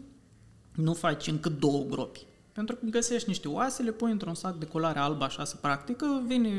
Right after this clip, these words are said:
preotul, spune el ceva acolo, bam, bam, și se face groapa înapoi. Și am zis că asta facem. Și ne-am apucat de dezgropat în partea cealaltă.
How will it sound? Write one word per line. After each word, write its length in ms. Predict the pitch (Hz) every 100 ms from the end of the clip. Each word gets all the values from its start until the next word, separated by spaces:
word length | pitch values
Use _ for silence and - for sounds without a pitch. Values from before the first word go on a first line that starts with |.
| 190
preotul, 360 | 254 285 269 254
spune 260 | - 240
el 120 | 220 190
ceva 180 | 202
acolo, 360 | 202 269 311 311 - - - - - - -
bam, 200 | - 226
bam, 240 | 233 302 302
și 80 | -
se 100 | 285
face 220 | 269 262
groapa 260 | 254 240 247
înapoi. 260 | 247 - - - - - - - - - - -
Și 120 | 240
am 60 |
zis 100 | 240
că 60 | 214
asta 200 | 135 139
facem. 320 | - - - 147 - -
Și 60 | -
ne-am 120 | 247
apucat 260 | 240 233 220
de 80 | 208
dezgropat 720 | 202 175 165 165 - - - - - -
în 100 | 139
partea 300 | 135 135 139
cealaltă. 440 | - 123 107 -